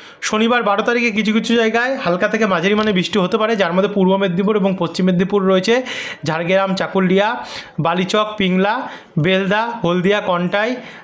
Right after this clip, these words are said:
নামখানা, জয়নগর, ডায়মন্ড হারবার, মহিষাদল, কুলপি, ঝাড়খালি এবং বাংলাদেশের শ্যামনগর, মাঠবেড়িয়া, মির্জাগঞ্জ, জিয়ানগর এই দিকগুলো রয়েছে এবং চিটাগং, মহেশখালের দিকে হালকা হালকা হতে পারে এবং ত্রিপুরার দিকেও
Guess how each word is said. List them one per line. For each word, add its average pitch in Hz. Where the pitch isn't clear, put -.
নামখানা, 175
জয়নগর, 190
ডায়মন্ড 175
হারবার, 208
মহিষাদল, 202
কুলপি, 190
ঝাড়খালি 170
এবং 165
বাংলাদেশের 175
শ্যামনগর, 190
মাঠবেড়িয়া, 175
মির্জাগঞ্জ, 196
জিয়ানগর 185
এই 202
দিকগুলো 160
রয়েছে 143
এবং 240
চিটাগং, 220
মহেশখালের 185
দিকে 196
হালকা 175
হালকা 165
হতে 147
পারে 214
এবং 208
ত্রিপুরার 156
দিকেও 135